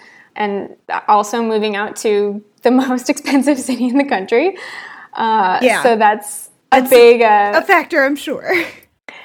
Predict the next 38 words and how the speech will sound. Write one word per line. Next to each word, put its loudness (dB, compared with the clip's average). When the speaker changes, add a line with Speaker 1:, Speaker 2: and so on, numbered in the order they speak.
Speaker 1:
Yeah, 8
you 6
know, 2
like, 4
I 6
really, 2
I, 2
I 2
sliced -4
my -2
income, -4
you -6
know, -4
by, 2
like, -8
a -8
third, 0
and -6
I -6
tripled 0
<laughs> -8
my -18
expenses. -12
So -6
honestly, -4
I, -4
I -4
was -6
building -6
up -12
a -12
lot -10
of -6
debt -6
just -20
living -8
here. -8
And, -14